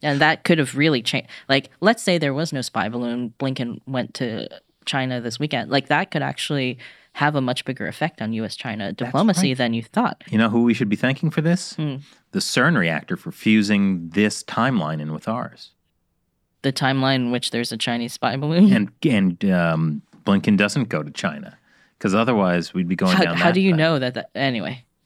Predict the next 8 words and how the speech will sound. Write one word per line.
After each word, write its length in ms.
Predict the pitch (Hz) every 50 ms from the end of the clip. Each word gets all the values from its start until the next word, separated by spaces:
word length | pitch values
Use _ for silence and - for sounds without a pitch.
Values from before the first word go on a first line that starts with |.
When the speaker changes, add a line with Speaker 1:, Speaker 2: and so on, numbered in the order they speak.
| _ _ - - - - - _ -
Speaker 1:
not 420 | 147 165 190 196 - - 127 131
gonna 240 | - 147 147 143 143
ask. 720 | 135 95 82 90 - - - - - - - - - - - 285 - 294 - - _ _ _
<laughs> 480 | _ _ _ _ _ _ _ _ - -
Speaker 2:
I 60 | 101
had 160 | - 123 120
a 40 | 117
dream 480 | 110 110 107 95 95 98 104 131 147